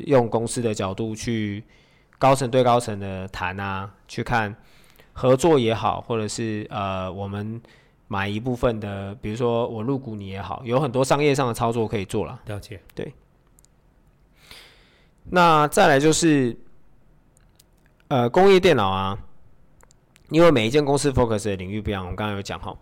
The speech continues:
Speaker 1: 所以有的公司它就会是 focus 在 total solution，就是往下深，然后有的公司呢就会是以广度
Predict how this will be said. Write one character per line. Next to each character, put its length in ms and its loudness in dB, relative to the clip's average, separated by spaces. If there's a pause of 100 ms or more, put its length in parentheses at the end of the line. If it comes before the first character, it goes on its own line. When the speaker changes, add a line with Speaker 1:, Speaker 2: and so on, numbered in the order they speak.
(140)
Speaker 1:
所 180 0
以 220 0 (200)
有 260 -4
的 100 4
公 160 4
司 160 0
它 180 4
就 120 6
会 80 8
是 100 4
focus 420 2
在 380 -2
total 380 2
solution， 420 -6
就 140 -6
是 100 -4
往 240 -2
下 220 -2
深， 280 -10 (760)
然 100 -6
后 240 4
有 160 0
的 100 4
公 160 0
司 140 -2
呢 100 -2
就 160 2
会 80 4
是 160 -4
以 80 -8
广 280 -8
度 260 -10